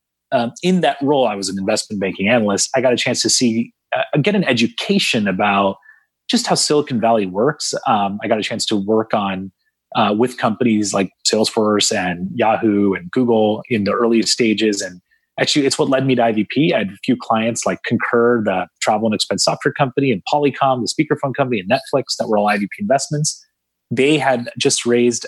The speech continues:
um, their second completely dedicated growth fund, which was their eleventh fund in history. It was two thousand, uh, four.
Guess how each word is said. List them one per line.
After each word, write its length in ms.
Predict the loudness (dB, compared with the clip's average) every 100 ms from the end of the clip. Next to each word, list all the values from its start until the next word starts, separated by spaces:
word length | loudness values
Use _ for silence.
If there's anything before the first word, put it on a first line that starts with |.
| -4
um, 220 | -4 -2
their 100 | -2
second 480 | 0 0 0 -2 -4 _ _ _ _ _ -6
completely 460 | -4 -2 -2 0
dedicated 420 | 2 0 2 0 2
growth 260 | 0 0
fund, 200 | -2 -4
which 120 | -2 0
was 120 | 2
their 100 | 2
eleventh 340 | 2 0 -2
fund 180 | -2 -2
in 80 | -2
history. 420 | -2 0 0 2
It 60 | 2
was 180 | 0 -4
two 160 | -2
thousand, 500 | 0 0 0 -4 -6 -10 _ _ -6
uh, 260 | -2 -2 -4 -4
four. 460 | 0 2 2 -2